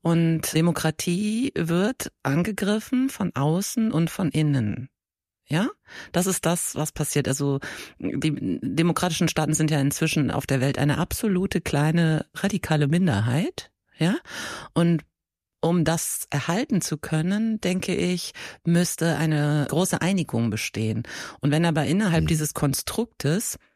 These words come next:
Speaker 1: Antidemokraten dazwischen rumfuhrwerken, sag ich mal, ne,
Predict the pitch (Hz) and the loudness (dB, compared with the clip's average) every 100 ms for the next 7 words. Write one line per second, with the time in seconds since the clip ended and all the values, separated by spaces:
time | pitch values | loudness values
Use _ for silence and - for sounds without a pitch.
0 | _ _ _ - 175 190 - 135 135 127 | _ _ _ 0 2 2 0 2 2 0
1 | - 123 127 135 160 180 220 - 131 151 | -2 -2 -2 -2 0 2 0 0 -2 -2
2 | - 175 160 156 220 - 147 143 127 139 | 0 0 2 4 2 0 0 0 0 -2
3 | 147 233 254 - 160 170 165 185 277 151 | -2 -2 -2 -2 -4 -2 -2 -2 -2 -2
4 | 220 | -2